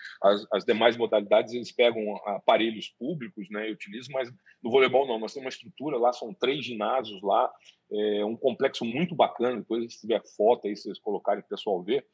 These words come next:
e conhecer. É, então as seleções, por exemplo, segunda-feira, o, inclusive a bolha hoje da Superliga tá sendo realizada lá em Saquarema.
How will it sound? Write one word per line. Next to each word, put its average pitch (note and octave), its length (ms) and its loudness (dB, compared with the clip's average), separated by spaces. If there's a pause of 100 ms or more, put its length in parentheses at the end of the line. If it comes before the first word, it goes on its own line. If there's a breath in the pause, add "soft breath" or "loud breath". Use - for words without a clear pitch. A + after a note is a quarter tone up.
(240 soft breath)
e G#2 60 -14
conhecer. A2+ 580 -6 (280)
É, G#2 320 2
então G#2+ 200 0
as C#3+ 100 2
seleções, C#3+ 400 0
por D3 100 -6
exemplo, B2 180 -6
segunda-feira, C#3+ 560 0
o, C3+ 220 -2
inclusive C#3+ 320 0
a F3+ 60 8
bolha D#3+ 480 2
hoje C3+ 300 -6
da A#2+ 80 -10
Superliga C#3 520 -8
tá F3+ 80 -2
sendo E3 240 -8
realizada E3 400 -2
lá E3 80 -6
em E3 40 -8
Saquarema. E3+ 480 -2